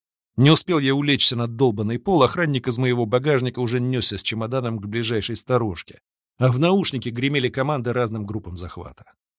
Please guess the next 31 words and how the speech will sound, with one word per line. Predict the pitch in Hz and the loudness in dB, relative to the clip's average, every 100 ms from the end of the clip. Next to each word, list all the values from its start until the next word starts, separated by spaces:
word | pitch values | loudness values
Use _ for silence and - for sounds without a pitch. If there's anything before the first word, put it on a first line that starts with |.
| _ _ _ _ _ _ - | _ _ _ _ _ _ -2
Взрыв | 123 127 180 196 120 | 2 4 4 2 0
и | 127 | 0
рёв | 139 156 | 0 0
автомобилей | 135 - 127 127 147 110 | -4 -4 -2 -2 -2 -2
я | 101 104 | -4 -2
услышал | 98 120 110 | -2 -2 -6
почти | 95 101 - 101 | -6 -4 -4 -4
одновременно. | 90 90 85 87 80 78 - - _ _ _ _ - | -10 -10 -10 -14 -16 -20 -20 -20 _ _ _ _ 0
Не | 131 | 2
знаю, | 139 143 101 | 4 2 2
прошло | 98 - 104 | -6 -8 -10
пять | - 160 156 | -6 -6 -4
минут | 120 113 101 | -6 -6 -8
или | 85 82 | -10 -10
меньше. | 110 110 - 82 76 _ _ _ _ | -6 -4 -4 -6 -12 _ _ _ _
Время | 113 147 180 156 | 2 6 6 4
я | 131 131 123 | 0 0 -2
не | 117 117 | -2 -4
ощущал. | 104 - 107 - 90 76 - _ _ _ _ _ | -4 -4 -4 -6 -8 -14 -20 _ _ _ _ _
Втиснув | 160 165 143 - | 0 2 0 2
кое-как | 135 127 139 117 | 2 2 0 -2
свою | 117 110 | -2 -6
немаленькую | 120 123 107 104 110 | -6 -6 -6 -8 -10
тушу | 104 127 101 | -8 -8 -8
в | - | -8
промежуток | 101 113 113 120 98 | -8 -8 -8 -10 -12
между | 107 95 104 | -10 -8 -6
задними | 98 113 95 92 | -6 -6 -8 -10
и | 90 | -10
передними | 113 113 98 87 | -10 -10 -10 -6
сиденьями, | 82 113 117 151 95 82 - | -4 -2 -2 -2 -2 -8 -18